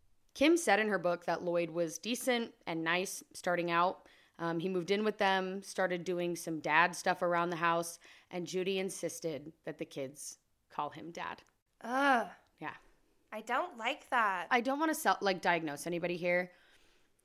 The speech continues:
Speaker 1: but I, I don't know if it's because Judy, like, cared so much about these men's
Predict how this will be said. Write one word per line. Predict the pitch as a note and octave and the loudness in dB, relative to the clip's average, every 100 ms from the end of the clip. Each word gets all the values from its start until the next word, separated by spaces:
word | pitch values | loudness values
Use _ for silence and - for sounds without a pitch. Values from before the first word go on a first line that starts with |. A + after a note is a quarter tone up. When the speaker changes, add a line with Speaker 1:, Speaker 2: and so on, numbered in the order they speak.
| - - | -14 -4
Speaker 1:
but | G#3 | 4
I, | B3+ A#3+ - - | 4 4 0 0
I | A#3+ | 0
don't | F#3+ A#3+ C4+ B3+ | 2 2 2 0
know | A#3 A#3 A3 | 0 2 2
if | G#3+ | 0
it's | A3+ - | 0 -4
because | G#3+ - G#3 G3 E3+ - F#3+ | -6 -2 -2 -2 -6 -12 -14
Judy, | E3 - G3+ G3 G3+ G3 G3 - | -10 -6 -4 -4 -4 -2 -4 -2
like, | F3+ D#3 - - | -2 -2 -6 -16
cared | - F#3 F#3+ F#3 | -6 -2 -2 -2
so | - | -4
much | F3+ E3+ | -2 -4
about | F#3 F3+ | -2 -4
these | F3+ E3 | -4 -4
men's | E3+ E3 | -2 -2